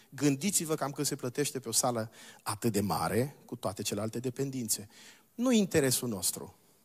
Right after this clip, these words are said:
ci interesul lui Dumnezeu. Mai gândiți-vă la felul în care biserica asta a crescut datorită lucrării Duhului Sfânt. Și la faptul că în puțină vreme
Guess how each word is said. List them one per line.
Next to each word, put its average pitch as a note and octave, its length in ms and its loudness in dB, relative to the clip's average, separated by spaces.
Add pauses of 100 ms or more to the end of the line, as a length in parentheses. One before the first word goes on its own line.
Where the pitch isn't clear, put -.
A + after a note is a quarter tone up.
(120)
ci - 100 -10
interesul A#2 420 -2
lui A2+ 80 -4
Dumnezeu. A2 440 -4 (360)
Mai E3+ 120 8
gândiți-vă G3+ 420 4
la F3 100 4
felul A3 280 4
în F#3+ 60 2
care D#3+ 200 4
biserica D#3 440 4
asta C#3+ 180 2
a C3 40 6
crescut - 720 2
datorită A#2+ 380 0
lucrării C3 340 4
Duhului G#2 320 0
Sfânt. F2 420 -4 (460)
Și - 120 4
la C#3 100 10
faptul G#3+ 320 8
că - 200 2
în F3+ 200 6
puțină D#3+ 420 2
vreme A#2 640 4